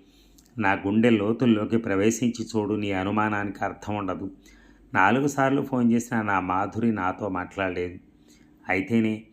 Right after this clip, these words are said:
శారీరకంగా దూరంగా ఉన్న నా మాధవి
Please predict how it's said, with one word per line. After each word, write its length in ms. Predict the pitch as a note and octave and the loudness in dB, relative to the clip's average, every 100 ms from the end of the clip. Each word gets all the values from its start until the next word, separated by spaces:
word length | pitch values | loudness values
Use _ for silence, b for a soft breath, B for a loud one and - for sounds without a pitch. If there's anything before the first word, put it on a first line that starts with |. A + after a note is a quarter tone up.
| b b b b _ - | b b b b _ -12
శారీరకంగా 960 | - A2+ F#2+ A#2 C3+ C3+ C3+ B2+ A2+ | -4 2 2 2 0 -2 -4 0 0
దూరంగా 600 | G2 A2+ G#2+ A2 A2+ A2 | 0 -2 0 2 2 2
ఉన్న 440 | G2+ G2 F#2+ E2+ E2+ | 2 2 0 0 -4
నా 200 | G2+ F#2+ | 0 0
మాధవి 580 | F#2 F2+ G2+ G#2 G2 - | 2 2 2 0 -4 -6